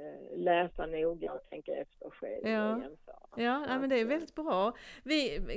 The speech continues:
Speaker 2: K-, Klara och jag, vi försökte ju räkna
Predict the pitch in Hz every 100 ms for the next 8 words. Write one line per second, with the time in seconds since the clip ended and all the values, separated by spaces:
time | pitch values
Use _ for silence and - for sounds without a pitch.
0 | - 233 - - - 269 277 226 285 254
1 | 240 - 254 226 240 226 - 131 139 220
2 | 233 226 226 240